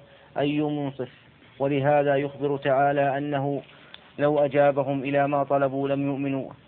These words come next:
لأنهم وطنوا أنفسهم على الرضا بدينهم وعرفوا الحق ورفضوه. وأيضا فهذا من جهلهم في الحال والمآل. أما الحال فإن هذه الآيات التي تق-، التي تق-،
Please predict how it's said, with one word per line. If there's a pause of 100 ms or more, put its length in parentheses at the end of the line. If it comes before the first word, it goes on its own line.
لأنهم
وطنوا
أنفسهم
على
الرضا
بدينهم (280)
وعرفوا
الحق
ورفضوه. (420)
وأيضا
فهذا
من
جهلهم
في
الحال (520)
والمآل. (360)
أما
الحال
فإن
هذه
الآيات
التي
تق-،
التي
تق-،